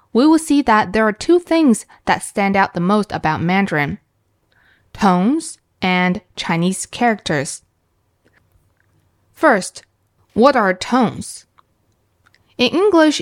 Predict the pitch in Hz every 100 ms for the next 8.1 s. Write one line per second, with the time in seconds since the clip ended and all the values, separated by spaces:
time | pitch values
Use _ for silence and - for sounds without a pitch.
0 | - 233 226 208 - 180 170 165 - _
1 | _ _ _ _ _ _ _ _ 180 165
2 | 160 165 196 320 381 _ _ _ _ _
3 | _ _ _ _ _ _ _ _ _ _
4 | - 185 170 165 262 285 _ _ _ _
5 | _ _ - 214 294 320 277 277 277 277
6 | - _ _ _ _ _ _ _ _ _
7 | _ _ _ _ _ - 196 185 175 175
8 | 180